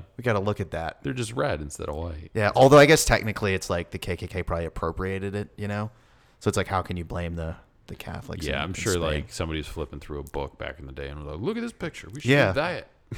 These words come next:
Speaker 1: Yeah, it's like when they're arguing in that, uh,
Speaker 2: <laughs>
Speaker 1: in Django. And they're like, like, "Who's cut, whose wife cut holes in these?" You know?
Speaker 2: Yeah. <laughs>
Speaker 1: They're the same thing. Those same guys.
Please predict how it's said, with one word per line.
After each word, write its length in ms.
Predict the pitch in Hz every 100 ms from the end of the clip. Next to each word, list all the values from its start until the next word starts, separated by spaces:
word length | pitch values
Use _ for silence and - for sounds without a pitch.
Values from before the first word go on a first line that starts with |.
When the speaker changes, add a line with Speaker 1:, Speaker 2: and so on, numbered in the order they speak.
| - -
Speaker 1:
Yeah, 180 | 101
it's 120 | 87 107
like 120 | 98
when 80 | 104
they're 160 | 98
arguing 440 | 92 92 101 101 98
in 160 | 95 90
that, 260 | 87 87
uh, 280 | 90 87 90
Speaker 2:
<laughs> 40 | -
Speaker 1:
in 140 | 101
Django. 540 | 92 90 95 98 110 - - - - - 523 453 - - - - _ _ - -
And 140 | 98
they're 100 | 95 90
like, 180 | 87 - - - - -
like, 240 | 95 - -
"Who's 220 | 170 254 -
cut, 260 | 262 262
whose 180 | 285 311
wife 320 | 233 277 262
cut 240 | - 277 196
holes 320 | 269 311 214
in 140 | 156
these?" 480 | 151 139 104 135 -
You 80 | -
know? 180 | 156 143
Speaker 2:
Yeah. 140 | 170 - -
<laughs> 100 | 180 - 120 - - - - _ _ _ _ _ _ 320 - - - -
Speaker 1:
They're 100 | 107
the 60 | 104
same 240 | 120 110
thing. 240 | 98 87 95
Those 220 | 104 101
same 220 | 110 92
guys. 480 | 92 85 80 -